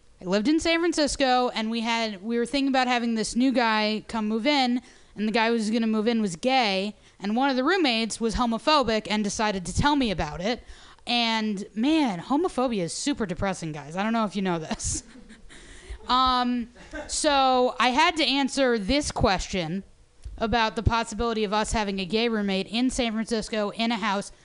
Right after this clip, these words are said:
that is pink. I'd just like to tell you that. It was pink. Uh,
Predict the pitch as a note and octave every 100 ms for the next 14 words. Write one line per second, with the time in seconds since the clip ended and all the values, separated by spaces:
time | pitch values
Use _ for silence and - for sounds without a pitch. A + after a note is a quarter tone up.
0 | - G#3 A3 G3+ - A3 D#3 - - _
1 | _ - - G3 F#3+ G3+ G#3+ G3+ F#3+ A3+
2 | G#3 D#3+ D3 - - - - G#3 A3 -
3 | B3 E3 D3+ - - - - - - G#3+
4 | G#3+ G#3 G#3